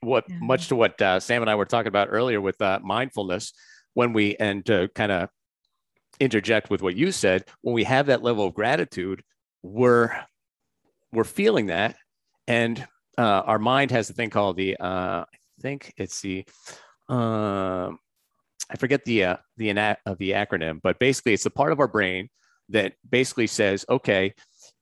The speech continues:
Speaker 1: there's part of our brain that's kinda like a stopgap. Uh, if we gave full attention to every sensory experience we have,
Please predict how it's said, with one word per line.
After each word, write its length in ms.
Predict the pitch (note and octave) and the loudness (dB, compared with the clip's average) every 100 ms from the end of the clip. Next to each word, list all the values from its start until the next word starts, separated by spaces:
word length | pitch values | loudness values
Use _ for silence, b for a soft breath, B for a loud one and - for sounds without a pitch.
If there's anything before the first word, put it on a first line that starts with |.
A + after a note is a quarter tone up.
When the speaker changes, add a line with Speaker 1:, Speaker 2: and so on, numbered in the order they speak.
| _ _ - B2 - _ _ - | _ _ -2 -2 -2 _ _ -2
Speaker 1:
there's 200 | D3 C#3 | 0 2
part 180 | D#3+ | 2
of 60 | F3+ | 4
our 80 | D3+ | 2
brain 300 | A2 A2 G2+ | 2 2 2
that's 280 | G2 - - | -4 -8 -8
kinda 160 | - A#2 | -4 -2
like 140 | A2+ | -2
a 40 | |
stopgap. 640 | - - G2+ G#2 - D#2+ - - - _ - | -2 0 0 0 -4 -8 -10 -16 -20 _ -8
Uh, 300 | G#2+ F#2+ F2 - | -4 -2 -2 -2
if 180 | G#2+ | -4
we 480 | G#2+ A2+ C#3+ D#3+ E3+ _ _ - | -4 -2 0 0 -6 _ _ -4
gave 240 | A#2+ A2 | 0 0
full 240 | - C#3 D3 | -2 -2 0
attention 420 | D3 B2+ G#2 F2+ | 0 -2 -4 -6
to 100 | G2 - | -4 0
every 220 | A#2+ B2+ | 0 0
sensory 400 | - C3 - G#2+ | 0 -2 -2 -4
experience 420 | F#2 - A2+ - | -4 -4 -4 -4
we 100 | F#2+ | -6
have, 340 | F#2+ B2 F2 | -2 0 -2